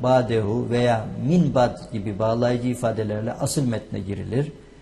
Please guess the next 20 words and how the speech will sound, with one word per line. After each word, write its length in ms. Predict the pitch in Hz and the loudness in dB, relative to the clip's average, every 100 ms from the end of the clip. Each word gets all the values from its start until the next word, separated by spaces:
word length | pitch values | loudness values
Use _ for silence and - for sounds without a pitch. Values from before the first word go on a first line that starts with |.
| - - | -12 -4
İki 340 | 147 - 185 | -2 0 2
A 160 | 175 165 | 4 4
ve 120 | 156 | 4
onu 220 | 143 147 | 2 2
izleyen 460 | 156 143 123 135 131 | 2 0 0 2 2
sayfelere 680 | - 123 120 127 120 120 120 | 0 -2 0 -2 0 0 0
kadar 400 | 120 120 139 123 | -2 2 2 2
da 100 | 127 | 0
sürebilen 580 | 127 120 117 113 113 113 113 | -2 -2 -2 0 -2 -2 -2
bu 120 | 127 | -2
ilk 260 | 165 143 - | 0 -2 -4
kısımda 560 | 107 107 101 104 123 147 - - - - | -6 -4 -4 -2 -2 -4 -14 -20 -12 0
dibace, 640 | 123 120 120 107 107 113 - | 2 6 4 4 0 -2 -4
mukaddime, 760 | 117 - 113 104 110 104 117 147 - - - - 110 104 104 | -4 0 -2 0 -2 -2 -4 -6 -16 -20 -14 -8 -6 -4 -2
müellif, 600 | 117 131 113 104 104 - - - - | -2 0 2 2 -2 -6 -14 -12 -2
kendi 320 | 120 117 139 | 0 2 2
adını, 340 | 120 117 117 | 2 0 -2
eseri 400 | 120 - 120 117 | -4 -4 -2 0
yazma 320 | 117 110 123 | 0 0 -2
sebebini, 640 | 120 113 107 101 101 107 | -4 -4 -4 -4 -2 -2